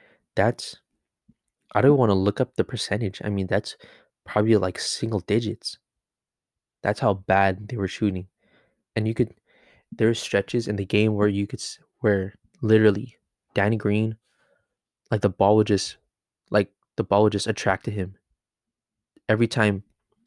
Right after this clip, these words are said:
the Lakers got offensive rebound, boom, Danny Green, brick, boom, Danny Green, brick. Like,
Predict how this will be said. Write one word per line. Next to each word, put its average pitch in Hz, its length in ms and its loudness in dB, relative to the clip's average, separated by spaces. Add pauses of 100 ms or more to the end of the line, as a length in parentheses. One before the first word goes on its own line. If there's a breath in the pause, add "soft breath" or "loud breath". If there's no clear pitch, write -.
the 107 100 -4
Lakers 107 260 2
got 101 260 2
offensive 101 380 -2
rebound, 101 380 0 (280)
boom, 92 200 0
Danny 98 200 0
Green, 92 300 -4 (320)
brick, 92 300 -4 (120)
boom, 101 180 0
Danny 95 200 0
Green, 95 300 -6 (120)
brick. - 320 -6 (1900)
Like, - 320 -12